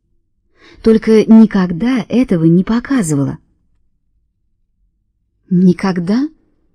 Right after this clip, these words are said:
Кейра не хочет и не ждёт ответа,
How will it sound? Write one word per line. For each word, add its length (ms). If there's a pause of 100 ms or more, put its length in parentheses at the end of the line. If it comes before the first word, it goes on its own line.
(600)
Кейра 360
не 140
хочет 440
и 160
не 180
ждёт 260
ответа, 480